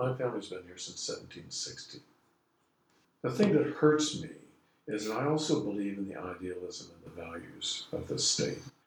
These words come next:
And I believe in the things stated by Jefferson in the Declaration. I mean, I think there's some great things that have happened here. And yet, the only time we've been able to live up to what we want is when we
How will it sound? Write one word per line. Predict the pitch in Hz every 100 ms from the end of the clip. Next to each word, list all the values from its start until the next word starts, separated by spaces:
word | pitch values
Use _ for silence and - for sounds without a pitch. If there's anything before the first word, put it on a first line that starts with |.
| _ -
And | 95 92
I | 101
believe | 101 123 123 143 143
in | 98
the | 82 78 -
things | - 98 90 85
stated | - 87 87 85
by | 87
Jefferson | - 90 95 92 90 90
in | 90
the | 87 -
Declaration. | 87 - 98 101 165
I | 170 262
mean, | -
I | 180
think | - 190
there's | 156 -
some | 127 -
great | - 139 156
things | 131 113 -
that | 98 -
have |
happened | - - - -
here. | - - _ - - - _ -
And | 110
yet, | 131 131 - - _ -
the | -
only | 139 175 165
time | 147 127 113
we've | 117 117
been | 110
able | 110 104 101
to | 98
live | 107 104
up | 104 -
to |
what | 98 101 101
we | 95
want | 98 107 87 82 101
is | -
when | 110
we | 107